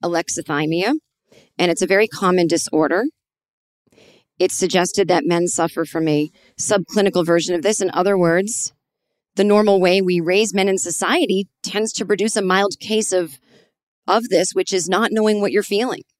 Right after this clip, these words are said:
So the consequence is that people say to men sometimes, whether it's a friend or an intimate partner or a physician, "How are you doing? How are you feeling?"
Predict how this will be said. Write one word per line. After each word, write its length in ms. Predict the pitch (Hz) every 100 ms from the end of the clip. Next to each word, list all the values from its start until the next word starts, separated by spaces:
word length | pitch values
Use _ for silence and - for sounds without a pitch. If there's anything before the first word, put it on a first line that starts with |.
| _ -
So 180 | 196
the 80 | 190
consequence 680 | - 202 247 302 - 170 180
is 140 | 180
that 220 | 180 175 - _ _ _
people 240 | 208 202
say 220 | 202 202 208
to 80 |
men 240 | 202 214 247
sometimes, 720 | 262 196 175 160 202 208 - _ _
whether 180 | 165 160
it's 140 | 165 175
a 60 |
friend 380 | - 240 240 240
or 80 | 175
an 60 |
intimate 340 | 170 170 160 -
partner 380 | 240 240 226 214
or 220 | 156 156
a 40 |
physician, 480 | - 175 208 - 208
"How 120 | 170
are 40 | 185
you 120 | 214
doing? 260 | 254 330
How 60 | 202
are 40 |
you 100 | 185
feeling?" 440 | - 247 339 180